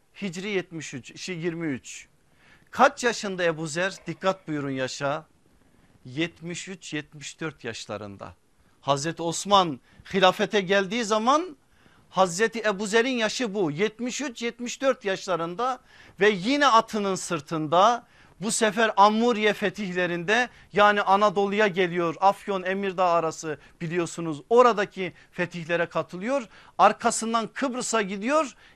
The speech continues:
Yine Kıbrıs fetihlerinde adını o topraklara da bırakıyor. Peki ne zaman eline taş alıyor? Ne zaman ki İslam di-, toplumunda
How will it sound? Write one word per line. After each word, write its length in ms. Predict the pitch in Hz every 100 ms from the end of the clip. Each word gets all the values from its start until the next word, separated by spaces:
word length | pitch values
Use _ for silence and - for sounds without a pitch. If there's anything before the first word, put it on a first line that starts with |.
| 165
Yine 360 | 156 277 294
Kıbrıs 500 | - - 240 214 -
fetihlerinde 840 | 226 190 202 185 196 196 196 233 240 - _ _
adını 540 | 170 156 202 214 240 -
o 160 | 185
topraklara 680 | 185 170 - 151 - 139 131
da 140 | 110 98
bırakıyor. 760 | 101 98 - _ - - _ _ _ _ _ _ _ _ _ _ _ _ _
Peki 320 | - 160 175
ne 100 | 208
zaman 360 | 240 233 202 175
eline 400 | 147 147 139 131
taş 320 | - 135 -
alıyor? 680 | 113 107 110 135 160 - _ _ _ _ _ _ _ _ _
Ne 160 | 151 170
zaman 380 | 147 143 139 131
ki 180 | -
İslam 460 | 127 - 139 131 123
di-, 100 | 123
toplumunda 680 | - 120 - 117 113 110